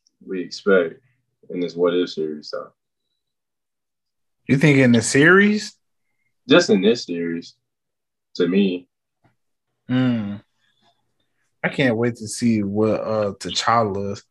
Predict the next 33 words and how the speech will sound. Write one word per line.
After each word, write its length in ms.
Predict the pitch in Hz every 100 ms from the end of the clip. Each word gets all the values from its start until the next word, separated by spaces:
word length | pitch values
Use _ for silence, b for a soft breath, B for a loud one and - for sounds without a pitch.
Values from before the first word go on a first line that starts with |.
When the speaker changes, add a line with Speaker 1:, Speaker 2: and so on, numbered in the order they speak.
| _ _ _
Speaker 2:
gotta 320 | 113 107 107
say 260 | 110 - 113
about 320 | 110 107 104
it. 220 | 104 107 -
Yo, 200 | 139 127
think 240 | 110 185 165
about 220 | 165 110
it. 40 | 123
It's 120 | 156
already 460 | 175 156 151 160 123
Monday, 840 | 110 120 147 156 127 113 101 107 _ _ _ _
so 180 | - 131
we 160 | 120 139
only 160 | 196 233
Speaker 1:
Yeah. 60 |
Speaker 2:
got 240 | 208 - -
two 240 | - 160
more 260 | 156 156 151
days, 720 | 143 147 127 110 107 113 - _ _ _ _ _ _ -
and 200 | 117 120
then 420 | 120 117 107 104
Speaker 1:
Yeah. 280 | 113 110 92
Speaker 2:
the 120 | 117
next 320 | 117 127 120
episode's 560 | 120 110 107 113 107 101
out. 260 | 98 95 -
I 40 |
cannot 520 | - 165 151 139 120
wait. 460 | 113 117 113 104 - B B B B
So, 500 | - 123 110 104 - _ _ _ _
speaking 560 | - - 185 165 147 127
of 100 | 113
that, 340 | 104 92 90